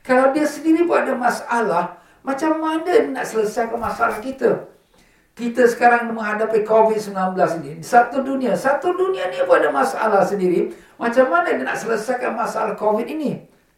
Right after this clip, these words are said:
Tak ada yang boleh menyelesaikan melainkan yang meletakkan, iaitu siapa? Allah Subhanahu Wa Taala.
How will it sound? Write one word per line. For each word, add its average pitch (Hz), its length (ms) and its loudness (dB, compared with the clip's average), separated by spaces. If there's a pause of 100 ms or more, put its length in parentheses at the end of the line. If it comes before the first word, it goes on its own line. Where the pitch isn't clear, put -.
Tak 247 240 -6
ada 320 160 0
yang 294 240 -4
boleh 262 280 0
menyelesaikan 214 840 -4
melainkan 190 480 -2
yang 160 160 -6
meletakkan, 147 720 -6
iaitu 131 320 -6
siapa? 208 520 0 (280)
Allah 170 320 2
Subhanahu 120 760 -6
Wa - 40 -8
Taala. 101 380 -6